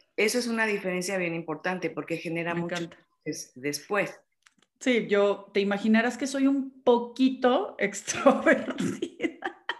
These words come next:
Speaker 1: Me acuerdo muy bien y sí se nota. <laughs>
Speaker 2: Y me
Speaker 1: Afortunadamente extrovertida.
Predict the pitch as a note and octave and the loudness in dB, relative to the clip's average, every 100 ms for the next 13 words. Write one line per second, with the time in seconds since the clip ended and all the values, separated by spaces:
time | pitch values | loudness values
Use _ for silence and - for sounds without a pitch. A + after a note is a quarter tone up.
0 | _ - - F#3+ F#3 F3+ - G3+ G#3 G3+ | _ -18 -6 -2 0 -2 0 0 2 0
1 | G#3+ G#3+ A3+ G3+ G3+ A3 D4 C#4+ - - | 0 2 0 2 4 6 6 2 -2 -4
2 | G3 - - F3 G3+ A3+ - G3 - - | -4 -2 -2 0 2 0 2 2 2 2
3 | D4 - - - - _ - D4+ - - | 0 -2 -4 -6 -16 _ -8 -6 -6 -2
4 | D#3+ - D#4 C#4+ G3+ F#3+ - - F3+ F3+ | -2 0 0 4 4 2 -2 -14 -10 -10
5 | - F#3+ - - D3 D#3 D3+ - D3 C3 | -8 -8 -8 -6 -4 -2 -4 -4 -4 -4
6 | D3 | -8